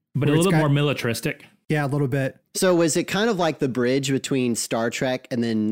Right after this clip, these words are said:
Speaker 3: the revised Battlestar Galactica? 'Cause, like, when I think militaristic space, I think Battlestar Galactica. So is this kind of like
Speaker 2: Uh,
Speaker 3: a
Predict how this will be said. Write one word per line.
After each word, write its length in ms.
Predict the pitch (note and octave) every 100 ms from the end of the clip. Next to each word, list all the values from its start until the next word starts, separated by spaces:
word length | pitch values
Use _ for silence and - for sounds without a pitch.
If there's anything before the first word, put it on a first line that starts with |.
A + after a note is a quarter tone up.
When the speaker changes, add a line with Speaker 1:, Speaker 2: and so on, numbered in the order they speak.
| A2+
Speaker 3:
the 560 | A#2 A#2 G#2+ G2+ G2+ - -
revised 680 | A#2+ G2+ A2 A2 A2+ G#2
Battlestar 460 | A#2 A2+ A2 B2 A2+
Galactica? 640 | G#2 G2+ - A2+ C3+ C#3 - _ _
'Cause, 100 | E3+
like, 140 | E3+ C#3+
when 100 | D#3+
I 120 | F#3
think 180 | F3+ B2+
militaristic 720 | C#3 D3 C3+ C3+ B2+ - A#2
space, 440 | - A#2+ G#2 G2
I 60 | G#2+
think 200 | A#2+ G#2
Battlestar 420 | G#2+ G2+ - G2
Galactica. 600 | F#2+ F#2+ F#2+ G2+ - E2+ F2+
So 160 | C3
is 80 | A#2
this 160 | C#3+ C#3
kind 180 | D#3
of 100 | C#3
like 260 | B2+ B2 -
Speaker 2:
Uh, 520 | - - - - -
Speaker 3:
a 100 | C3+